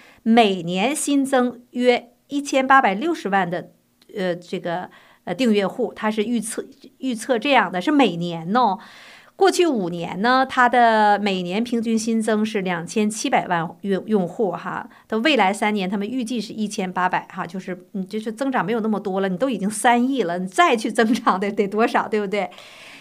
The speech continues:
而 Netflix 的市值呢，现在超过四千亿哈，也成为了目前标普五百指数当中二十家 top twenty的之一，所以呢，这家公司也将面临更大的压力，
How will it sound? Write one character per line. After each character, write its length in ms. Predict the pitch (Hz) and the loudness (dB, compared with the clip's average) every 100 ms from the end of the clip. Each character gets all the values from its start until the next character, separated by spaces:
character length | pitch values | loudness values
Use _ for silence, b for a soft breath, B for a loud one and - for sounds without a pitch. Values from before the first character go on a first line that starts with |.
| B - | B 4
而 120 | 269 | 4
Netflix 480 | 339 370 349 349 302 | 4 0 -2 -4 -2
的 80 | |
市 180 | 302 311 | -4 -6
值 200 | 247 196 | -4 -2
呢， 220 | 214 233 | 0 0
现 140 | 240 233 | 0 -2
在 100 | 220 | -4
超 200 | 220 220 | -4 -4
过 120 | 214 | -4
四 160 | 214 196 | -8 -8
千 320 | 226 208 214 | -4 -2 -2
亿 160 | 226 | -4
哈， 240 | - 180 185 | -8 -8 -8
也 160 | 185 180 | -6 -6
成 220 | 175 202 | -4 -4
为 160 | 220 190 | -2 0
了 100 | 196 | -2
目 160 | 233 | -4
前 340 | 208 - 175 185 | -4 -2 -2 -2
标 160 | 226 233 | -2 -2
普 120 | 214 | -4
五 200 | 190 196 | -8 -4
百 200 | 208 190 | 0 0
指 160 | 202 165 | -2 -10
数 160 | 185 | -8
当 280 | 185 220 240 | -4 -4 -2
中 260 | 247 247 262 B B B B | -2 -4 -8 B B B B
二 240 | 330 240 | 4 4
十 160 | 220 190 | 2 -2
家 260 | 202 185 - | 0 0 0
top 280 | 262 277 | 2 2
twenty 520 | - 262 254 294 - - | 0 -2 -2 -2 -8 -8
的 260 | 175 175 _ | -8 -8 _
之 160 | - | -8
一， 360 | 190 - 240 - | -8 -4 -6 -6
所 140 | - 220 | -2 0
以 100 | 196 | 0
呢， 160 | 180 | -2
这 120 | 180 262 | -4 -2
家 160 | 214 202 | 0 0
公 160 | 214 | -4
司 280 | 214 233 233 | -6 -4 -4
也 140 | 196 | -4
将 200 | - 214 | -4 -2
面 140 | 226 220 | -2 -2
临 140 | 180 | -4
更 160 | 190 226 | -6 -2
大 140 | 208 | -2
的 80 | 185 | -2
压 320 | 185 202 247 | 0 2 4
力， 240 | 262 226 | 2 -4